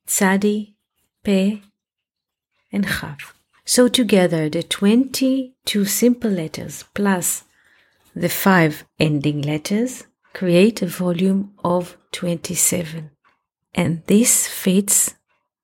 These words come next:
the word pure in Hebrew, Zach. Zach. Now, the letter Resh has the volume of two hundred.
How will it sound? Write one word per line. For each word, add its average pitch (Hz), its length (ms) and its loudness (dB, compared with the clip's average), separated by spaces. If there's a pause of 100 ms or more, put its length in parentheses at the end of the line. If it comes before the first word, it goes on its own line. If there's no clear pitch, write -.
(640)
the 196 260 0 (240)
word 190 480 -2 (320)
pure 202 400 2
in 185 120 -2
Hebrew, 165 560 -6 (540)
Zach. 175 640 0 (1160)
Zach. 160 500 -6 (200)
Now, 190 340 0 (920)
the 202 180 2
letter 175 560 2 (460)
Resh 165 500 -2
has 170 280 -4
the 185 80 -4
volume 165 480 -4
of 165 260 -12
two 165 260 -6
hundred. 160 640 -8